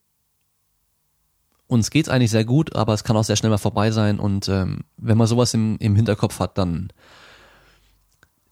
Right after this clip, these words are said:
denkt man vielleicht generell mal so ein bisschen anders und, äh, denkt auch zweimal drüber nach, was man jetzt einer anderen Person vielleicht auch schreibt,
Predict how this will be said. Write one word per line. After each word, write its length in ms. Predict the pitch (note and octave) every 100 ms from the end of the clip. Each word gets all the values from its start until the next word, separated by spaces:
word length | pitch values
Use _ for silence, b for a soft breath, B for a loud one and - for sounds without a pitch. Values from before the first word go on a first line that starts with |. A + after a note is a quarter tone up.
| _
denkt 160 | G#2+ A#2
man 80 | A2
vielleicht 200 | A2 -
generell 240 | G#2 G#2+
mal 140 | G2 G2
so 80 |
ein 40 | G2
bisschen 180 | F#2+ F#2
anders 340 | F#2+ F#2+ -
und, 340 | F#2+ F#2+ - -
äh, 240 | - G2+
denkt 200 | F#2+ G2+
auch 60 | F#2+
zweimal 280 | - G2 G2
drüber 200 | G#2 F#2+
nach, 360 | F#2+ F#2+ - _ _ _ _ _ _ _ - _ -
was 240 | G#2+ G2
man 100 | G2
jetzt 100 | G2
einer 60 | -
anderen 140 | F#2+
Person 200 | F#2+ G2
vielleicht 200 | F#2 F#2+
auch 80 | F#2+
schreibt, 520 | - A2 A#2 - -